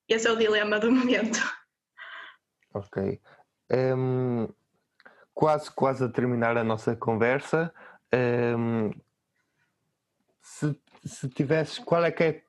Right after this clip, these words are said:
Speaker 2: a, a mensagem que gostarias de deixar a todos os alunos ou pessoas que en-, que estão entrando em esmai ou que querem a esmai como uma universidade segura para eles?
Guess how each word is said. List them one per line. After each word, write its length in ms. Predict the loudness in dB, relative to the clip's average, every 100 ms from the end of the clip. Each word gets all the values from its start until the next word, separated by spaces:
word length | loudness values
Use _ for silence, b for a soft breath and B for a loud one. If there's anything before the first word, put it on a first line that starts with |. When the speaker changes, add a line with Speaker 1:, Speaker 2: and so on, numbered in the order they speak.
| -4
Speaker 2:
a, 520 | 0 0 0 0 0
a 40 | 2
mensagem 560 | 0 0 0 0 -2
que 100 | -6
gostarias 600 | -14 -4 0 2 0 -2
de 320 | -2 -2 0
deixar 640 | 0 -2 0 0 0 -2 -8 B B B
a 100 | -4
todos 440 | 0 -2 -2 -8 -14 -4
os 240 | -4 0 0
alunos 720 | 0 0 0 -2 -2 -6 -12 -6
ou 200 | -2 -2
pessoas 580 | -4 -8 -4 -2 -2 -6 -14 -6
que 280 | -2 0 0
en-, 220 | 0 -4 -8 b b _ -2
que 100 | -2
estão 300 | 0 -2 0
entrando 320 | 0 0 0
em 40 |
esmai 380 | 0 0 0 0
ou 120 | -2
que 120 | -4 -10
querem 640 | -4 0 0 0 0 -2 -4
a 80 | -2
esmai 420 | -2 0 0 0
como 420 | -2 -4 -2 0 -2
uma 340 | -2 -2 0
universidade 800 | -2 -4 -6 -4 -2 0 -2 -4
segura 440 | -8 -4 -2 -2
para 200 | -2 -2
eles? 560 | 0 0 -2 -6 -10